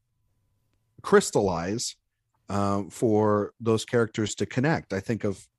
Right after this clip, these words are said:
a movie that I'm not a giant fan of, but the ending of Marriage Story is a perfect example of,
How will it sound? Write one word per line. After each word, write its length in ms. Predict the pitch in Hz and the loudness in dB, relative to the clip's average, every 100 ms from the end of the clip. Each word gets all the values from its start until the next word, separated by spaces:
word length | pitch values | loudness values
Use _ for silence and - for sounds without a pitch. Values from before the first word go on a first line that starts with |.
| - | -6
a 60 | 113 | -2
movie 260 | 127 139 | 2 2
that 120 | 117 | 2
I'm 100 | 113 | 0
not 140 | 110 101 | 0 -2
a 120 | 92 - | -4 -2
giant 420 | 107 127 143 104 | 0 2 0 -2
fan 260 | 101 82 80 | -4 -2 -4
of, 200 | 85 - | -6 -4
but 220 | 110 101 - | -2 -2 0
the 140 | 117 | 2
ending 260 | 123 135 110 | 2 2 0
of 120 | 101 | -2
Marriage 340 | 117 170 143 | -2 0 -2
Story 340 | - 98 92 98 | -4 -4 -2 -2
is 120 | 92 | -4
a 60 | 104 | -4
perfect 340 | 113 107 101 | -4 -4 -4
example 680 | 95 104 127 - 80 87 - _ - - - - | -6 -4 -4 -2 -4 -4 -8 _ -20 -20 -10 0
of, 640 | 113 101 101 101 92 - | 2 4 2 0 -4 -12